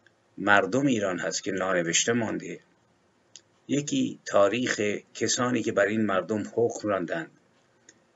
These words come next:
و اکثر اونها قبایل بیابانگردی بودند که به قدرت رسیدند، از غزنویان و سلجوقیان و خوارزمشاهیان گرفته تا تیموریان و مغول‌ها و بعد صفویان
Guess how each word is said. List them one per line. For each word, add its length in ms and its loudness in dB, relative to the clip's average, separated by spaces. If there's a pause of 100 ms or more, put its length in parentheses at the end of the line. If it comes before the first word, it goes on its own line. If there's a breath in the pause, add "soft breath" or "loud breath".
(520)
و 80 2
اکثر 460 4
اونها 520 -2
قبایل 480 4
بیابانگردی 800 2
بودند 300 -4
که 80 -8
به 140 -6
قدرت 360 -4
رسیدند، 560 -4 (380)
از 380 2 (2500)
غزنویان 560 4
و 40 -4
سلجوقیان 580 -2
و 40 -6
خوارزمشاهیان 760 -2
گرفته 400 -4
تا 400 0 (180)
تیموریان 640 -2
و 40 -2
مغول‌ها 640 -2
و 80 -8
بعد 320 -4 (520)
صفویان 760 -2